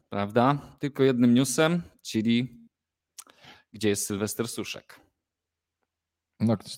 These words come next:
Speaker 2: właśnie, właśnie. No to jest przykry temat, kurczę. No nie, nie wiadomo, co się stało i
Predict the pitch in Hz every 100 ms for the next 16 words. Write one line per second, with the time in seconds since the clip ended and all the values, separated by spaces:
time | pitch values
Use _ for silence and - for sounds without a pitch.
0 | - 98 90 98 87 - - 67 - -
1 | 98 92 85 90 101 123 123 - _ -
2 | - 143 139 127 104 87 78 - 80 -
3 | - 78 80 98 110 117 123 120 131 131
4 | 113 117 - - 85 82 82 - 90 90